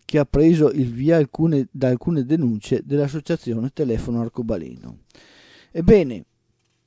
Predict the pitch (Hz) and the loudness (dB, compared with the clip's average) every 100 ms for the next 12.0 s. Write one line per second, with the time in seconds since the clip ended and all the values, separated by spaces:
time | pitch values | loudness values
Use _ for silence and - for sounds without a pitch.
0 | _ _ 175 165 190 - 175 240 226 175 | _ _ 0 0 -2 0 0 0 0 0
1 | - 180 127 - 113 - _ 147 147 175 | 0 0 0 -4 -6 -6 _ -6 0 2
2 | 170 139 - 107 90 - _ 139 143 202 | 2 0 -2 -8 -8 -16 _ -6 0 0
3 | 175 151 165 202 - 120 107 - _ _ | 0 0 0 0 -2 -8 -8 -14 _ _
4 | _ - 135 135 151 175 139 123 - 160 | _ 0 2 4 2 0 -4 -6 -8 -8
5 | 143 123 120 117 110 - 110 101 - _ | -6 -2 -2 -2 -8 -10 -12 -14 -18 _
6 | _ _ _ _ _ 151 160 139 175 208 | _ _ _ _ _ 2 2 4 4 4
7 | - 131 _ 160 139 156 156 156 151 139 | 2 -4 _ 0 2 0 0 0 0 0
8 | 131 147 156 127 - 180 156 143 131 110 | -2 -2 0 -2 -2 -6 -6 -2 0 0
9 | 95 110 123 170 - 135 120 - 160 160 | -2 -2 0 0 0 -6 -6 -2 0 2
10 | 131 147 127 135 160 143 - 135 131 - | -2 -4 -2 -2 -2 -6 -4 -4 -4 -4
11 | 135 139 127 120 117 104 92 98 78 | -2 2 2 2 0 -4 -8 -12 -14